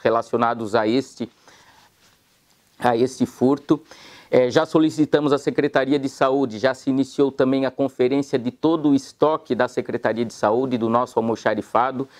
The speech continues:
né? Nós temos na Secretaria de Saúde um controle de entrada e saída de materiais,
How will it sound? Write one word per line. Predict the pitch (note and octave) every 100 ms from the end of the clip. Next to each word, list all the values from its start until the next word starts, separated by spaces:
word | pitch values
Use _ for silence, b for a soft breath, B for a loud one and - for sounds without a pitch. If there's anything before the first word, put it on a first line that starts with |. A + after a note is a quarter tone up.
| B B
né? | A#2
Nós | B2 C3+ -
temos | - E3 E3 C3+
na | C3+
Secretaria | C3 C3 C3 B2+ C3
de | B2
Saúde | - C3 B2+ B2
um | A#2+
controle | A#2+ B2+ - B2+ B2+
de | A#2+ B2
entrada | A#2+ - B2+ C3 B2
e |
saída | A#2+ - A#2+ B2 A#2
de |
materiais, | A2+ A2 - G#2 G2+ A#2+ B2+